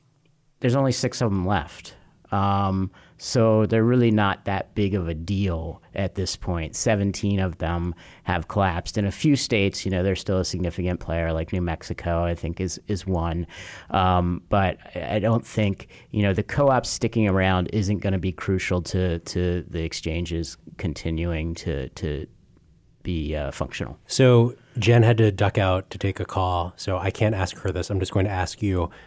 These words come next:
Speaker 2: Trump is scheduled to give his talk to Congress, his, his address on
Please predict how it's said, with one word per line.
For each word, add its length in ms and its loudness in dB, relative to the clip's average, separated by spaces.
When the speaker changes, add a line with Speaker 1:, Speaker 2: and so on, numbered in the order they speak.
Speaker 2:
Trump 280 4
is 140 4
scheduled 460 2
to 280 4
give 280 2
his 460 0
talk 260 -2
to 60 -8
Congress, 520 0
his, 200 -2
his 180 -4
address 500 0
on 460 -2